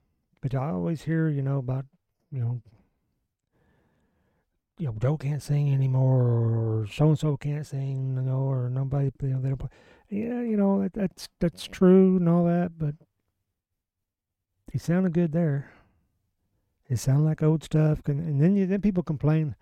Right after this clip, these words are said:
"Well, I want it to sound like the old stuff. I don't wanna hear something, them trying something new, like what they did on Slang, you know, or, or X." You know, there's, there's, uh,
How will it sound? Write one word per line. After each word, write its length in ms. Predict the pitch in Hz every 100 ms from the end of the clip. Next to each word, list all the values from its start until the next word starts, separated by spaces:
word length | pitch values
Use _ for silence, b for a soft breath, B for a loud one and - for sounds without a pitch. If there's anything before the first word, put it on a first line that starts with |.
| b b b b b b _ _ _ 202
"Well, 200 | 151 160
I 100 | 139
want 280 | 175 180 160
it 80 |
to 100 | -
sound 200 | - 175
like 100 | 165
the 140 | 156 170
old 160 | 196
stuff. 320 | - 151 135 139
I 80 |
don't 160 | 156 170
wanna 220 | 160 147
hear 260 | 135 165 151
something, 480 | 165 - 147 139 143
them 160 | 147
trying 260 | 165 156 147
something 300 | 165 165 143
new, 280 | 180 170 165
like 180 | 143
what 200 | 131 139
they 100 | 147
did 140 | 143 151
on 120 | 151
Slang, 520 | - 196 180 131 123
you 80 | 127
know, 220 | 123 135
or, 460 | 143 131 127 120 139
or 180 | 139 147
X." 380 | 175 170 - _ b b b b b _ _ -
You 60 |
know, 80 | 127
there's, 160 | 127 123
there's, 480 | 147 131 123 - - 131
uh, 200 | 117